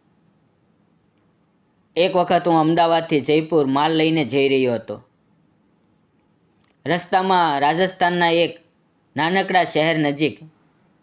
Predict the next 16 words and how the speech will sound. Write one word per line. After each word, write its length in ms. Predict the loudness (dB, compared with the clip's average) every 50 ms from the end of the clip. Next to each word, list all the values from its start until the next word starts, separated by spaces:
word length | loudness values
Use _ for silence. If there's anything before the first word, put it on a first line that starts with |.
| _ _ _ _
રાતના 420 | -4 -2 -2 -2 -2 -2 0 0 0
અઢી 220 | 0 0 0 0
વાગ્યે 500 | 2 0 0 0 -2 -4 -4 -4 -10 -16 _ _ _ _ _ _ _ -4
મારી 220 | -2 -2 -2 -4
ટ્રક 260 | -2 0 0 0 0
બગડી 420 | 0 -2 -2 -2 -2 -2 -4 -4 -4
ગઈ. 240 | -8 -10 -10 -12 _ _ _ _ _ _ _ _ _ _ _ _ _ _ _ _ _ _ _ _ _ _ -4
આસપાસ 500 | -4 -4 -4 -2 0 2 2 2 2 0
અંધારું 460 | -2 0 0 0 0 0 0 0 0
હતું 340 | -2 -2 -8 -10 -12 -12 _ _ _ _ _ _ _ _ _ _ _ _ _ _ _ _ _ _ _ _ _ _
અને 300 | -2 0 2 2 2 0
એક 160 | 0 -2 -2
પણ 160 | -2 -2 0
ગેરેજ 400 | 0 0 0 2 2 0 -2 -4
ખુલ્લું 340 | -4 0 2 4 4 4 2
નહોતું. 460 | 2 0 0 -2 -4 -8 -10 -12 -14